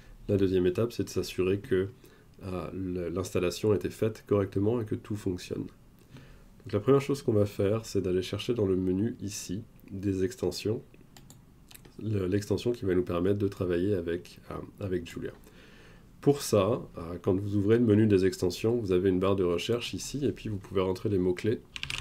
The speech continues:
qui correspondent au package que vous voulez installer. Donc pour nous, ce qu'on veut installer, c'est, euh, Julia et puis spécifiquement ce package qui s'appelle Julia Language Support. Et puis,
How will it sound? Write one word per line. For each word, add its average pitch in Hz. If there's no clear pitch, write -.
qui 107
correspondent 104
au 110
package 101
que 98
vous 90
voulez 92
installer. 90
Donc 104
pour 92
nous, 104
ce -
qu'on 92
veut 85
installer, 87
c'est, 95
euh, 78
Julia 104
et -
puis 120
spécifiquement 104
ce -
package 101
qui -
s'appelle 101
Julia 101
Language 90
Support. -
Et 98
puis, 120